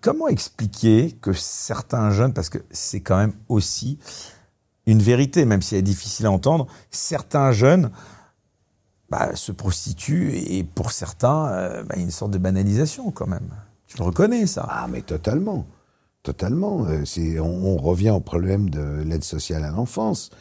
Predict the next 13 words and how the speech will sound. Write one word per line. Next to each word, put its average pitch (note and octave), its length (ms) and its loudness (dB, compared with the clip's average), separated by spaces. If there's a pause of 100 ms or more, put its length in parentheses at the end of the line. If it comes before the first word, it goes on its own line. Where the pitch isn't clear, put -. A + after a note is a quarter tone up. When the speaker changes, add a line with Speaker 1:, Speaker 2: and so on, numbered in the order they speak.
(320)
Speaker 2:
Si - 400 -4
toutes - 240 0
ces C#3 240 -2
jeunes A2 240 2
filles F2 420 -2 (320)
Speaker 1:
L'argent G#2+ 380 4
facile A#2 360 0
leur G#2+ 180 0
a G2 60 -2
retourné A#2+ 400 0
le A#2+ 80 4
cerveau, F3+ 400 -2
quoi. - 240 -10